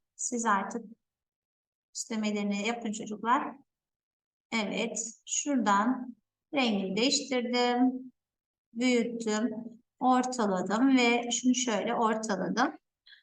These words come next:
Şuradan da ekranından da ortalayalım. Baş harfini de büyütelim.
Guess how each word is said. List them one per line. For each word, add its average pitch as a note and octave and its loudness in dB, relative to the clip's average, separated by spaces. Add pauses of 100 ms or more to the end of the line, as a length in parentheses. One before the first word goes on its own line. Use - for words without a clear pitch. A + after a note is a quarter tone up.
(140)
Şuradan C#4+ 6
da A#3 4
ekranından A3 4
da A3+ 4
ortalayalım. A#3 2 (260)
Baş C4+ 0
harfini F#3+ 0
de F#3+ -4
büyütelim. B3 4